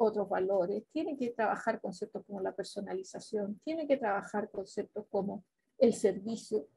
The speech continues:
para marcar una diferencia, ¿ya? Con, eh, aquellos que tienen más capital y que tienen mejores precios, pero normalmente por ser tan grandes no logran atender a su cliente de una manera muy personalizada.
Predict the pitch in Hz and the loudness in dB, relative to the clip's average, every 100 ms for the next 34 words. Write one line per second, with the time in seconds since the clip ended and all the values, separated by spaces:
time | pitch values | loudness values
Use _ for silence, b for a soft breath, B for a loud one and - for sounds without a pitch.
0 | _ _ 254 262 277 269 - 214 220 214 | _ _ 8 10 8 6 6 4 6 2
1 | 202 190 190 175 175 - - - _ _ | 2 0 -2 -2 -2 -10 -18 -20 _ _
2 | - 220 208 - _ 233 226 233 254 - | -4 0 0 -2 _ 8 10 8 0 -10
3 | - 196 185 208 208 190 - 190 185 196 | -8 -6 0 2 2 2 0 -2 -4 -4
4 | 190 214 208 214 226 226 233 - - 175 | -2 -2 -2 2 4 4 0 -12 -8 -6
5 | 180 170 160 175 - 175 - 220 220 254 | -6 -8 -10 -14 -10 -6 0 0 2 2
6 | 240 269 262 196 185 - 190 196 208 208 | 4 4 2 -2 -2 -4 -4 0 0 0
7 | 208 - - - - 226 214 233 233 233 | -2 -4 -4 -2 2 4 4 6 6 6
8 | 269 277 220 208 208 214 214 220 226 _ | 2 2 2 4 4 6 4 2 -2 _
9 | _ 240 240 226 214 214 214 214 220 - | _ 6 8 8 4 8 6 6 0 -2
10 | 214 202 196 180 208 196 190 190 185 190 | 0 2 2 0 -2 2 2 2 0 4
11 | 190 190 _ _ _ - 190 190 190 - | 2 2 _ _ _ -4 -2 -2 -4 -6
12 | 175 175 190 - - - | -4 -4 -4 -4 -4 -4